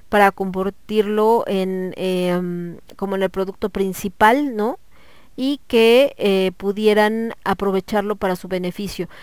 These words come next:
Por ejemplo, Argentina es el tercer productor mundial de aceite de soya, es el primer exportador mundial de aceite de soya,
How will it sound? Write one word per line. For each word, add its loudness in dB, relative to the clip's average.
Por 4
ejemplo, 2
Argentina 0
es -4
el -4
tercer 0
productor -4
mundial 2
de 2
aceite -2
de -2
soya, -2
es -8
el -2
primer -2
exportador -4
mundial 0
de 4
aceite -2
de -2
soya, -6